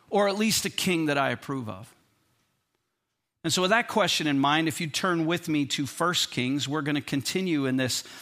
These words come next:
epic story, this epic journey. And I know I say it all the time, but, uh, First Kings is fast becoming one of my favorite books of the Bible.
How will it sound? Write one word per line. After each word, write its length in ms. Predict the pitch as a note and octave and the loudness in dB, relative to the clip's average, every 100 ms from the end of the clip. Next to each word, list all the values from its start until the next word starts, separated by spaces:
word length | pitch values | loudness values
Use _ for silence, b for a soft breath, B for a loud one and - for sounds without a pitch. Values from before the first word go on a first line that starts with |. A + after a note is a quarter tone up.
| B B - | B B 0
epic 380 | E3 F3 D#3+ B2+ | 0 2 -2 0
story, 500 | - - B2+ C3 D3 | -2 0 0 0 0
this 240 | C3+ B2+ - - | 0 -2 -4 -2
epic 360 | D#3+ - C3 A#2+ | -2 0 -4 -2
journey. 520 | B2+ C#3+ B2+ A2+ C3 B B B B B | -2 0 0 -4 -6 B B B B B
And 260 | D3 C#3 C#3 | 0 2 4
I 100 | C#3+ | 4
know 200 | E3 F3 | 4 2
I 60 | D#3 | 2
say 280 | - D#3 | 2 2
it 80 | C#3+ - | 0 0
all 180 | D3 C3+ | 0 0
the 100 | C3 | -2
time, 420 | D3 C#3 C3+ B2 | 0 2 2 2
but, 220 | C3 B2+ B B B | 0 -2 B B B
uh, 160 | C3+ | -2
First 300 | C3 F#3+ - | 2 0 0
Kings 280 | - F3 C3 | 0 0 0
is 140 | C3+ - | -2 0
fast 360 | D#3+ D3+ - | 2 2 2
becoming 380 | C3 - C3+ B2+ | -4 -2 -2 0
one 160 | C3 B2 | 0 0
of 80 | |
my 140 | A#2+ A2+ | 0 0
favorite 400 | - B2 A2+ G2+ | -2 -2 -4 -4
books 260 | A#2 - | -6 -6
of 60 | A#2 | -8
the 60 | G#2+ | -2
Bible. 380 | A#2 G#2+ A2 | -2 -2 -6